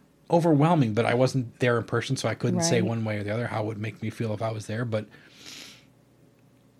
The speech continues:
Speaker 1: I, I, I can't even begin to explain it. It's, it's a very surreal kind of place.
Speaker 2: I'll have to watch it.
Speaker 1: Um,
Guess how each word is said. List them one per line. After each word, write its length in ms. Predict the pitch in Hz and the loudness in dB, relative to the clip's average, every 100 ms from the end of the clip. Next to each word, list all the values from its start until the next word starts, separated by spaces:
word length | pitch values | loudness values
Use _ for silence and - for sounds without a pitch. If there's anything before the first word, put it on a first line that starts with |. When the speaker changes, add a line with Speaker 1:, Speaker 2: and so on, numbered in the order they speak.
| _ _ _ _ _ | _ _ _ _ _
Speaker 1:
I, 360 | - - - 123 | -8 -6 -6 -6
I, 220 | 117 135 131 | 0 0 0
I 20 | |
can't 220 | - 143 | 4 4
even 160 | 123 113 | 4 2
begin 180 | 117 | 0
to 60 | 117 | 0
explain 340 | 104 - 135 | -2 -2 0
it. 180 | 101 90 | -2 -6
It's, 440 | 113 110 - - - _ _ _ _ _ - | -10 -8 -8 -10 -12 _ _ _ _ _ -10
it's 120 | 113 | -6
a 40 | |
very 340 | 104 135 151 143 | 4 8 8 8
surreal 540 | 143 143 117 127 120 | 6 4 6 6 6
kind 160 | - 107 | 4 0
of 80 | - | 0
place. 400 | 101 92 - - _ _ _ _ | -4 -4 -10 -16 _ _ _ _
Speaker 2:
I'll 100 | 208 | 0
have 160 | 202 196 | 0 0
to 100 | 185 | -2
watch 300 | 170 180 - | -2 -2 -4
it. 160 | 185 - | -8 -6
Speaker 1:
Um, 460 | 120 113 107 101 | 0 2 4 0